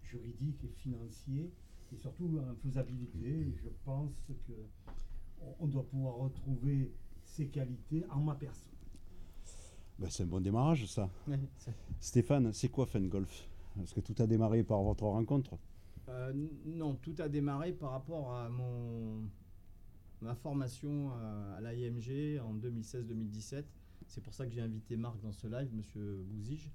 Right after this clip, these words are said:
Speaker 3: qui est le président de l'A I M G. Euh, c'est une école de formation de gestionnaire de parcours. Et, euh, quand on fait ces études-là, on nous demande de prendre des complexes en gestion, euh, chose que je ne savais pas faire et que je ne voulais pas faire.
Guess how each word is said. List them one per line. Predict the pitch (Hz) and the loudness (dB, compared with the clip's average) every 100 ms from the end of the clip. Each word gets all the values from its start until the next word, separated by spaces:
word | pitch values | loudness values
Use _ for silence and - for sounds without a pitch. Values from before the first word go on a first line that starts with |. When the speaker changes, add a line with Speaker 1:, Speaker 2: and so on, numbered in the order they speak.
| - - - - | -12 -16 -16 -14
Speaker 3:
qui | - | -6
est | 104 | -4
le | |
président | 101 - 110 107 113 | -4 -4 -4 -4 -2
de | 107 | -2
l'A | 104 101 | -2 -2
I | 104 | -2
M | 101 | -2
G. | 98 123 139 156 151 - | -2 0 0 0 -2 -8
Euh, | 110 101 | -6 -6
c'est | 101 117 | -8 -8
une | 110 104 | -6 -4
école | 113 | -4
de | 110 | -4
formation | 104 104 101 110 | -4 -6 -6 -6
de | 101 95 | -4 -4
gestionnaire | 107 - 110 101 | -6 -4 -4 -4
de | |
parcours. | - - 139 147 - - - - - - | -8 -8 -6 -6 -8 -14 -14 -14 -14 -10
Et, | - 110 107 | -4 0 0
euh, | 107 | 0
quand | 107 123 120 | -2 -4 -4
on | 120 | -4
fait | - 104 | -2 -4
ces | - 104 104 | -2 -4 -2
études-là, | 101 - 101 117 131 147 147 | -4 -6 -4 -2 -2 -2 -2
on | 110 | -2
nous | 110 | -2
demande | 101 113 120 | -2 -2 -2
de | 110 | -4
prendre | - 113 107 101 | -6 -4 -2 -2
des | 98 98 92 92 104 - - | -2 -2 -2 -4 -6 -10 -10
complexes | - 104 117 120 - - | -8 -6 -6 -6 -10 -10
en | - 101 | -4 -2
gestion, | 98 - 135 147 - - - - - - - | -4 -4 -6 -8 -10 -16 -18 -18 -18 -18 -10
euh, | 101 98 98 | -6 -4 -4
chose | 98 - - 117 - | -6 -8 -6 -6 -8
que | - 107 | -8 -6
je | 92 | -4
ne | 104 101 | -4 -4
savais | - 92 95 | -4 -4 -4
pas | 95 | -6
faire | 95 123 135 | -8 -6 -4
et | 117 | -4
que | 104 | -4
je | 95 | -4
ne | 101 | -2
voulais | 87 110 143 123 | -2 0 2 2
pas | 107 | -2
faire. | 98 101 117 | -6 -6 -6